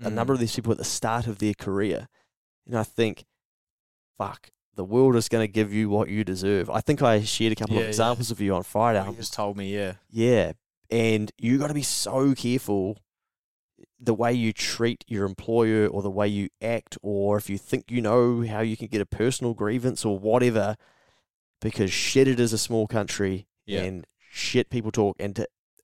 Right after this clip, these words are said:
Speaker 1: all that, these businesses that I've been speaking to, I'm like, "Please do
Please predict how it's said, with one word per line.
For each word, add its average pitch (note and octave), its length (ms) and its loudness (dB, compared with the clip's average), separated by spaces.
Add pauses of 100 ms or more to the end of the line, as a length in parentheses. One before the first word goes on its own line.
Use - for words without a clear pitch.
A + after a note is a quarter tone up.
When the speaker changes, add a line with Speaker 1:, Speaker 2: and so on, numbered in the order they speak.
(160)
Speaker 1:
all C#3+ 420 4
that, A2+ 240 0 (140)
these A2 220 0
businesses A2+ 540 0
that G#2 100 0
I've G2+ 80 2
been G2 140 0
speaking A2 320 -4
to, G#2 140 -6
I'm G2 140 -2
like, G#2+ 260 -8 (360)
"Please A2 720 0 (300)
do G2+ 140 -6